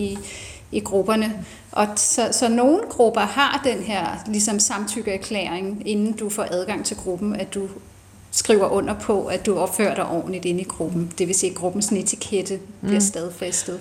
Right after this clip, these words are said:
Speaker 1: fra start.
Speaker 2: Så en ting er, er sådan tonen, øh, i, i debatten og debatter på sociale medier,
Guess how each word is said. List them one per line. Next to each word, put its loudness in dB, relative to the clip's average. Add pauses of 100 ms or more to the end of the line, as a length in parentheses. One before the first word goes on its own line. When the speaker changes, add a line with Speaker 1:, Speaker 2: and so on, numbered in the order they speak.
Speaker 1:
fra -10
start. -2 (120)
Speaker 2:
Så 6
en 0
ting 2
er, 6
er 4
sådan 2
tonen, 4
øh, 6 (100)
i, 2
i 2
debatten 6
og 6
debatter 4
på -2
sociale 2
medier, 4